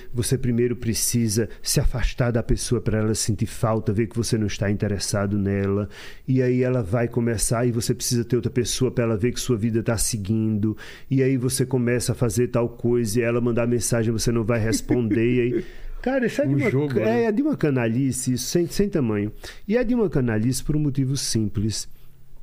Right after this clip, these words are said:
Speaker 1: As pessoas não são um molde, cada pessoa é de um jeito. Tem gente que responde de uma determinada forma a um determinado estímulo e tem gente que responde a outro,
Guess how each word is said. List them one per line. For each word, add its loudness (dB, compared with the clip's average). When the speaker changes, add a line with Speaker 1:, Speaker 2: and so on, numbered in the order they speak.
Speaker 1:
As -2
pessoas 0
não 2
são 0
um 2
molde, 0
cada -2
pessoa -2
é 0
de 0
um 0
jeito. -4
Tem 2
gente -2
que -2
responde -2
de -2
uma 0
determinada 0
forma -2
a -2
um 0
determinado -2
estímulo -2
e -4
tem 0
gente -2
que -8
responde -2
a 0
outro, -6